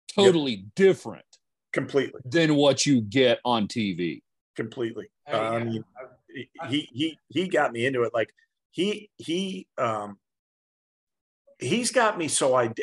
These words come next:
Speaker 1: and he didn't intentionally do it, but now the announcers get on my goddamn nerves because
Speaker 2: <laughs>
Speaker 1: when you actually listen to what they're saying, some of it is so
Speaker 2: <clears throat>
Speaker 1: nonsensical. I'm not talking about the play by,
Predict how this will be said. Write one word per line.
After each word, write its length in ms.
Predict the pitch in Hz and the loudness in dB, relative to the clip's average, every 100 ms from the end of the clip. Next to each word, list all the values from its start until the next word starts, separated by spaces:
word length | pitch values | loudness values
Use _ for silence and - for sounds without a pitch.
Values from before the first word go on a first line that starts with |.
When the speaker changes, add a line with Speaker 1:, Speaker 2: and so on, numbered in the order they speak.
| - | -6
Speaker 1:
and 100 | 139 | -4
he 120 | 127 | -4
didn't 260 | 131 190 139 | -2 -2 -2
intentionally 640 | 127 - 185 185 - 117 | -8 -4 -4 -4 -4 -6
do 220 | - 156 | -2 0
it, 160 | 120 - _ _ _ _ _ _ _ | 0 -2 _ _ _ _ _ _ _
but 200 | 147 160 | -4 0
now 160 | 170 240 | 2 0
the 120 | 247 | 0
announcers 400 | 202 170 165 147 | -2 -2 -4 -6
get 180 | - 147 | -2 -2
on 140 | 139 | -2
my 180 | 123 170 | -4 -8
goddamn 360 | 214 123 104 92 | -4 -4 -6 -12
nerves 500 | - _ _ - - | -16 _ _ -16 -14
because 600 | - - 139 135 123 - - _ _ _ _ | -14 -6 -2 0 0 -4 -10 _ _ _ _
Speaker 2:
<laughs> 280 | - - - | -6 -6 -6
Speaker 1:
when 120 | 156 | -2
you 200 | 170 180 - - | 2 0 0 -2
actually 540 | 180 247 - - 185 | 0 0 -2 0 0
listen 520 | 143 127 170 190 - 135 | -2 -2 0 0 -2 -4
to 80 | |
what 340 | 120 110 143 - | -6 -2 -2 -2
they're 160 | - 139 | -2 0
saying, 580 | - - 139 165 196 214 _ | 0 -2 -2 -2 -6 -8 _
some 300 | - - - | -12 -6 -2
of 160 | 226 226 | -2 -2
it 80 | 156 | -2
is 220 | 123 - | 0 -2
so 240 | - 165 | 0 -2
Speaker 2:
<clears throat> 60 | 165 | 2
Speaker 1:
nonsensical. 880 | 127 - 156 - - 143 - 185 190 | 4 4 2 -2 -2 -6 -6 -8 -2
I'm 100 | 214 | -2
not 140 | 294 | -2
talking 180 | 269 254 | -2 -2
about 160 | 190 160 | 0 0
the 60 | - | -2
play 220 | 156 143 | 0 2
by, 180 | 131 | 2